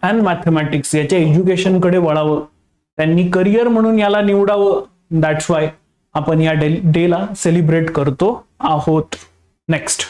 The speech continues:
आपल्याला डॉक्टर विक्रम साराभाई यांच्याबद्दल पण सगळं काही माहिती पाहिजे. Keep this in mind, he is father of Indian space technology.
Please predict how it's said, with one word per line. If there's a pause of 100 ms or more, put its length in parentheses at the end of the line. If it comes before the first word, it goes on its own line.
(760)
आपल्याला
डॉक्टर
विक्रम
साराभाई
यांच्याबद्दल
पण
सगळं
काही
माहिती
पाहिजे.
Keep
this
in
mind,
he
is (640)
father
of
Indian
space
technology.